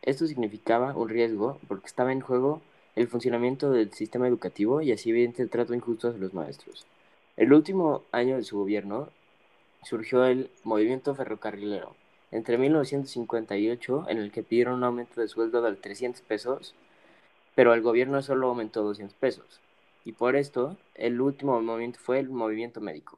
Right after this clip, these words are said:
que surgió en mil novecientos sesenta y cuatro, para exigir una mejora de las condiciones laborales en hospitales, así como salarios justos y jornadas de trabajo más cortas. Los médicos fueron de-, despedidos injustamente y reemplazados por médicos militares.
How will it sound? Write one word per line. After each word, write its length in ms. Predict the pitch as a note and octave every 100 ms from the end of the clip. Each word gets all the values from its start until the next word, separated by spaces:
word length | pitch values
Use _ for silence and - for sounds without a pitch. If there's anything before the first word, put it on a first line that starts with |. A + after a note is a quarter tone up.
| _
que 100 | -
surgió 360 | A#2+ A2+ C#3 C#3
en 260 | C3+ B2+ -
mil 240 | C3 C#3+
novecientos 380 | C#3+ B2 C3 B2+
sesenta 280 | A2+ G#2+ G2
y 40 |
cuatro, 340 | - G2 - - _ _ _ _
para 160 | A#2+ A2+
exigir 380 | A2 A2+ C3 C3+
una 120 | B2+
mejora 320 | G#2+ - C3+
de 80 | C3+
las 140 | A2+
condiciones 460 | - G2+ A#2 A#2+ A2+
laborales 480 | G2 G2+ A#2+ C3 A#2+
en 80 |
hospitales, 580 | G2 - - G#2+ C#3+ E3+ -
así 200 | G2+ A2+
como 220 | B2 A2+
salarios 340 | G#2 A2+ A#2+
justos 400 | - B2+ D3+ F3
y 100 | -
jornadas 360 | A2 A2 A#2 A#2
de 80 | A#2
trabajo 320 | G#2+ A2 A#2+
más 160 | G2+ -
cortas. 420 | E2+ - _ - _ - - _ -
Los 120 | A2+
médicos 480 | D3 C#3+ C#3 B2+ C#3+
fueron 280 | D3 D3 D3+
de-, 180 | B2+ - _ _
despedidos 440 | A#2+ A#2+ B2 C3+ C3
injustamente 680 | A2+ B2+ B2+ C3 C3 D#3+ -
y 120 | B2
reemplazados 640 | A2+ - A2 G#2+ C3 C#3+
por 160 | C#3+ G2+
médicos 360 | G#2 B2+ B2+ A#2
militares. 540 | G2 F#2 - - -